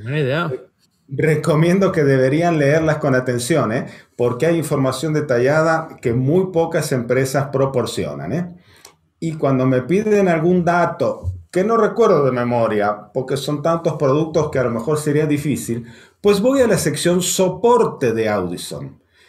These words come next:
Speaker 2: Y recomiendo que hagan lo mismo, ¿eh? Como dijimos en el episodio pasado, buscar, ¿eh?
Speaker 1: Buscar, sí, sí. <laughs>
Speaker 2: Fíjate, los tracks de calibración en M P tres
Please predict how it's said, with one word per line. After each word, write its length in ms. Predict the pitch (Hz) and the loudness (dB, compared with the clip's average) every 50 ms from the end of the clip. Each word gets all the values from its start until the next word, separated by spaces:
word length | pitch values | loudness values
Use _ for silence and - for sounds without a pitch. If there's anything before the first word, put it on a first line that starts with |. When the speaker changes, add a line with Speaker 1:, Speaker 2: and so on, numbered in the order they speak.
| _ _ _ - | _ _ _ -2
Speaker 2:
Y 140 | - 147 147 | 0 2 2
recomiendo 640 | 143 143 151 151 160 156 165 180 196 208 208 202 190 | 2 2 2 2 2 2 2 2 2 2 2 2 2
que 120 | 196 190 | 2 2
hagan 200 | 190 185 185 180 | 2 2 2 2
lo 100 | 165 160 | 0 0
mismo, 560 | 156 165 175 185 190 175 - 151 139 131 131 143 | 0 2 2 2 2 2 0 0 0 0 2 2
¿eh? 200 | 160 190 185 - | 0 0 -2 -2
Como 240 | 165 151 143 131 | -2 0 0 0
dijimos 420 | 131 131 131 170 175 175 175 156 - | 0 0 0 0 0 0 0 0 0
en 120 | 151 139 | 0 0
el 80 | 135 131 | 2 0
episodio 460 | 127 127 131 117 - 170 165 170 156 | 0 -2 -4 -4 0 0 0 0 0
pasado, 800 | - 131 120 - 165 170 180 190 180 139 - - - - - _ _ _ _ _ _ _ | 0 -2 -2 0 2 2 4 4 4 2 0 -4 -10 -16 -20 _ _ _ _ _ _ _
buscar, 1000 | - - 120 113 143 156 180 196 208 202 - - - 160 151 151 147 135 123 107 | -14 -8 -2 0 4 6 6 6 4 4 0 -2 0 2 2 4 4 2 2 2
¿eh? 420 | 104 117 147 185 190 - - - - _ | 2 2 0 0 -2 -6 -12 -14 -18 _
Speaker 1:
Buscar, 720 | 123 139 165 202 202 - - - 127 123 127 123 117 113 117 | -10 -4 -2 -2 -2 -2 -2 -2 0 0 0 0 -2 -4 -6
sí, 220 | - - 139 151 156 | -8 -6 -4 -4 -4
sí. 400 | - - 147 135 139 143 - - 254 220 - - 269 233 - - 294 240 170 - - 285 208 - | -4 -4 -4 -2 -2 -2 -4 -4 -4 -6 -4 -2 -4 -4 -4 -4 -4 -4 -4 -4 -4 -6 -6 -6
<laughs> 720 | - _ - - - - - _ _ _ _ _ _ _ | -6 _ -10 -10 -10 -10 -10 _ _ _ _ _ _ _
Speaker 2:
Fíjate, 640 | - - 196 190 185 156 - 131 107 87 - - - - 160 - - | -6 -4 0 0 0 0 0 0 -4 -4 -4 -8 -10 -10 -10 -8 -6
los 320 | 160 143 156 156 - - - | -4 -2 -2 -2 -2 -2 -2
tracks 460 | 226 254 277 269 - - - - - | 0 0 0 0 -2 -6 -8 -10 -10
de 240 | - 156 143 135 139 | -10 -6 -6 -4 -2
calibración 680 | - 139 135 135 131 139 135 - 139 - 208 214 202 175 | -2 0 0 2 0 0 0 0 -2 0 0 2 2 2
en 100 | 160 151 | 0 0
M 160 | 160 156 151 | 0 0 0
P 160 | 151 139 127 | 0 0 0
tres 520 | - - 190 220 226 - - - - - | 2 2 2 4 4 2 0 -4 -10 -16